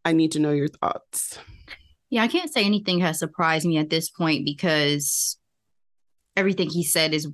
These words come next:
Speaker 2: kind of what I was expecting. I knew he was gonna have to address this again once he got out in the streets and once he got out and started trying to do more promotion. You know, we saw, we've talked about some of the, um, screenings he did early on with some,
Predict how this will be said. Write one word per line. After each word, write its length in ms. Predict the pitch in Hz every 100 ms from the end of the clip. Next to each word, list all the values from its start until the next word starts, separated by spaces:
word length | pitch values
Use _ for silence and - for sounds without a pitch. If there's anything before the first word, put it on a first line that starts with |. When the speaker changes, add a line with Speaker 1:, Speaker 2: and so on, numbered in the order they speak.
| -
Speaker 2:
kind 220 | 185 160
of 60 | 151
what 160 | 151
I 120 | 143
was 140 | 147 143
expecting. 760 | 143 - - 135 143 190 208
I 60 | 156
knew 140 | 156
he 100 | 175
was 120 | 156
gonna 140 | 156 151
have 120 | 151
to 80 | 143
address 380 | 143 143 160 -
this 160 | 151
again 460 | 156 147 151 156 160
once 220 | 151 147
he 140 | 185
got 220 | 151 147 135
out 320 | 147 165 - _ _ _ _ _ _
in 160 | 208 208
the 80 | 196
streets 480 | - 233 226 233 160
and 140 | 156
once 180 | 160 156
he 140 | 170
got 180 | 156 143
out 240 | 151 170
and 80 | 180
started 320 | 180 190 185
trying 280 | 190 202 196
to 140 | - 190
do 140 | 202
more 200 | 202 196
promotion. 720 | 208 104 98 107 202 208 233
You 80 | 226
know, 120 | 143
we 120 | 147 160
saw, 480 | 160 156 160 165
we've 180 | 156 170
talked 300 | - 147 -
about 400 | 165 156 151 147 _ - - _
some 220 | - 180
of 160 | 175 151
the, 500 | 160 156 151 147 135 -
um, 300 | 135 139 143
screenings 520 | - 180 175 165 160
he 120 | 175
did 160 | 160 156
early 280 | 160 151 165
on 420 | 185 190 185 185
with 140 | 156
some, 440 | - 151 151 147